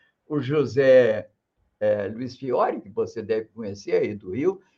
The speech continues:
ele tem insistido nesse ponto, que pra formular um projeto de desenvolvimento pro Brasil, a primeira coisa que temos que fazer é ter uma política externa independente,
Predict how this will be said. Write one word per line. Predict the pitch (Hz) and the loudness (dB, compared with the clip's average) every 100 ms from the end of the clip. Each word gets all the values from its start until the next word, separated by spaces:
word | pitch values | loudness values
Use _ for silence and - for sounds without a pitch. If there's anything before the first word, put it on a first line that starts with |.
| _ | _
ele | 127 127 | -6 -4
tem | 123 151 | -2 -2
insistido | 147 - 123 - 190 208 151 | -4 -8 -10 -8 -10 -6 -2
nesse | 165 180 - | -2 -2 -6
ponto, | 180 202 240 233 - _ _ - | -4 4 4 2 -12 _ _ -8
que | |
pra | 175 214 214 | -2 0 2
formular | 233 233 247 214 247 | 2 2 2 4 4
um | 262 | 2
projeto | 190 151 123 143 - | -4 -2 0 -2 -4
de | 123 139 | -8 -8
desenvolvimento | 117 131 127 123 - - | -6 -4 -2 -4 -8 -16
pro | - 165 | -10 -8
Brasil, | 202 202 160 392 - - _ | -4 -4 -2 -2 -2 -8 _
a | |
primeira | - - 523 427 | -6 0 2 4
coisa | 226 190 170 | 4 4 2
que | - | -8
temos | - 165 - | -6 -6 -6
que | 185 | -4
fazer | - 185 185 214 | -2 -2 2 4
é | 247 | 4
ter | 240 | 4
uma | 240 233 | 0 -2
política | 262 233 240 - | -4 -8 -2 2
externa | 220 - 220 233 226 320 | 4 2 -2 -2 -6 -4
independente, | 330 294 262 269 262 220 208 202 - | -4 0 0 2 2 4 4 2 -8